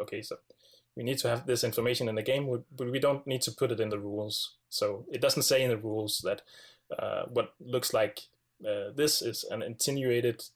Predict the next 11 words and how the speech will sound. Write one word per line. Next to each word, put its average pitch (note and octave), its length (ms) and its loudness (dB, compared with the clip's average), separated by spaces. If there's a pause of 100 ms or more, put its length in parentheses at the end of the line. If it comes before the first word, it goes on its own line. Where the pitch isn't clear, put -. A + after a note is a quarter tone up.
version A#2+ 380 2
of G#2+ 180 2
a G#2 300 4 (100)
virus A#2 540 4
or G#2 260 -2 (180)
anything A#2+ 300 0
like A2 160 0
that, A2+ 180 4
or, G#2 300 0 (560)
um, G#2+ 460 -10 (2000)
uh, B2 80 -2